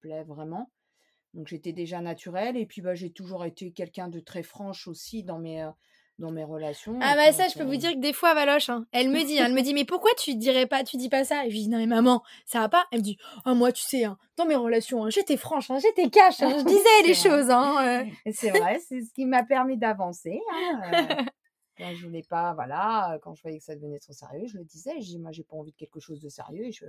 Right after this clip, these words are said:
Speaker 1: partais. Faut savoir être honnête, hein, euh, parce que sinon, euh, bah, c'est difficile, quoi. Tu peux pas te mettre dans une relation si l'autre n'attend pas la même chose. Donc, il faut déjà, moi, je pense que déjà, dès le départ, que les deux personnes, euh, quand ils sont ensemble,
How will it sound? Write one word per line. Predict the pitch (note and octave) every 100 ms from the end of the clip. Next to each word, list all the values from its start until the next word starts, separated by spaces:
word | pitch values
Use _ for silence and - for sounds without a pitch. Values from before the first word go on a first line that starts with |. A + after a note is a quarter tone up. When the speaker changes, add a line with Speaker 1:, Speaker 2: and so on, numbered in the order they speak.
| C#3+ -
Speaker 1:
partais. | C#3+ - B2 _ _
Faut | E3+
savoir | F3 E3 D#3
être | D3+ -
honnête, | C#3+ C#3 -
hein, | D#3+ F3 D#3 C3 C3 _ E3+
euh, | D3+
parce | D#3 D3
que | E3
sinon, | - D3 D3+ E3+ D#3+
euh, | C#3+ A#2+ C#3 -
bah, | D3
c'est | E3
difficile, | D#3+ E3 F#3 - C4+
quoi. | A3 F3
Tu | - D#3+ D3+
peux | D#3+
pas | - G#3
te | G#3+
mettre | G3 F#3+
dans | F3+
une | F3 F#3
relation | F3 E3+ D#3+ G#3 A#3
si | - F#3+
l'autre | F#3 G#3+ -
n'attend | E3+ D#3 - D3+
pas | D#3+ G#3+
la | F3
même | E3 D#3
chose. | - B3 B3+
Donc, | F3 D#3
il | D#3
faut | F3+
déjà, | E3+ E3+ F#3+ G3+
moi, | F#3+ E3+
je | E3+
pense | - G3
que | -
déjà, | D3+ D#3+ F#3
dès | E3+ F#3+
le | F3
départ, | E3+ - F#3 G3+ _ _ _ _
que | F#3
les | F3
deux | F#3 G3
personnes, | F3 - - G3+ G#3 F#3
euh, | E3 D#3+ D#3 D3+ D3 -
quand | F#3 - -
ils | D3+ D3
sont | - E3
ensemble, | D3 - E3 G3